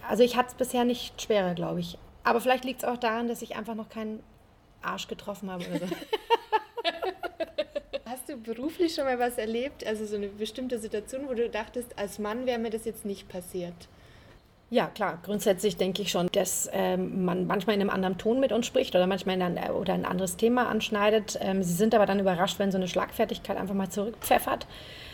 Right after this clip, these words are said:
Speaker 1: Aber, ähm, freilich, du, na klar, also wie, es gibt, gibt Situationen, wo ich denk, "Ja, okay, wenn ich jetzt ein Mann wäre, würde ich dir jetzt entweder eine klatschen oder", also halt jetzt nicht unbedingt auf der Bühne oder im Kollegenkreis, aber es gibt dann schon Männer, wo du denkst, "Öha, jetzt mal ganz Obacht", ja.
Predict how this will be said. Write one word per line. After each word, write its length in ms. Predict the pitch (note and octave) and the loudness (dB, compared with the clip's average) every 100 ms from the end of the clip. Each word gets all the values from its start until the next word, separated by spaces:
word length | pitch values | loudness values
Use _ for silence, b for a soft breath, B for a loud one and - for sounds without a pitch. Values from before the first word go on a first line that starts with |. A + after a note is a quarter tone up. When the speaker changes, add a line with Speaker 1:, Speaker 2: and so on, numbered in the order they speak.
| B B - | B B 0
Speaker 1:
Aber, 460 | F3+ F#3 F#3 F3+ | 2 4 4 4
ähm, 140 | - E3+ | 4 2
freilich, 540 | - D#3 E3 A#3+ B3+ | 2 -2 0 0 0
du, 280 | - G3 F#3+ - | -2 -2 -2 -2
na 100 | F3+ | -4
klar, 340 | - C4+ B3+ | -2 0 0
also 260 | F3+ F3 F3 | 0 0 2
wie, 60 | F3+ | 2
es 220 | - - | 0 -8
gibt, 240 | - - | -10 -4
gibt 220 | - - | -4 -2
Situationen, 500 | - F3 G#3 F#3 A3 | -4 0 0 2 2
wo 40 | A#3 | 2
ich 80 | A3+ | 2
denk, 280 | A3 A3+ | 0 2
"Ja, 320 | F3 E3 G#3+ C#4 - | 2 4 2 0 -10
okay, 220 | - G#3 | -4 0
wenn 100 | B3+ | 2
ich 100 | A#3+ | 0
jetzt 160 | A3 - | -2 -2
ein 60 | F#3 | 0
Mann 160 | F3 | 2
wäre, 100 | B3+ | 2
würde 100 | A#3+ | 2
ich 80 | A#3+ | 2
dir 100 | - | 2
jetzt 120 | A#3 - | 0 0
entweder 280 | G#3+ A3 | -2 -2
eine 180 | G#3+ G3 | 0 -2
klatschen 460 | F#3 F3 F3 - D4 | 0 -2 0 0 2
oder", 300 | B3+ B3+ A#3+ | 4 4 4
also 220 | G3 F#3+ | 4 6
halt 180 | F3+ F3 | 6 6
jetzt 180 | F#3 G#3+ | 4 4
nicht 160 | G#3 | 4
unbedingt 260 | G#3 F#3 F#3+ | 4 2 0
auf 80 | F#3 | -2
der 120 | F3 | -2
Bühne 260 | G3+ B3 C#4 | 2 4 6
oder 100 | G#3+ | 6
im 120 | F3+ | 4
Kollegenkreis, 640 | F#3 G3 A#3+ A#3+ G#3+ G#3+ | 2 2 2 2 0 2
aber 100 | F#3+ | 0
es 100 | F3+ | 0
gibt 200 | F3+ F3 | -4 -6
dann 80 | F#3+ | -4
schon 160 | F#3+ | -2
Männer, 240 | F#3+ G#3 A3 | 0 2 0
wo 40 | |
du 100 | G#3+ | 0
denkst, 220 | G#3+ G#3+ - B B B B B | -2 -4 -4 B B B B B
"Öha, 280 | B3 C4 F#3+ | 8 8 8
jetzt 260 | E3+ E3+ - | 4 2 2
mal 100 | A3 | 0
ganz 220 | G#3 G#3 | 0 -2
Obacht", 500 | - F3+ F#3+ - - | -2 4 4 4 0
ja. 300 | G#3+ G3+ B3+ | 2 2 0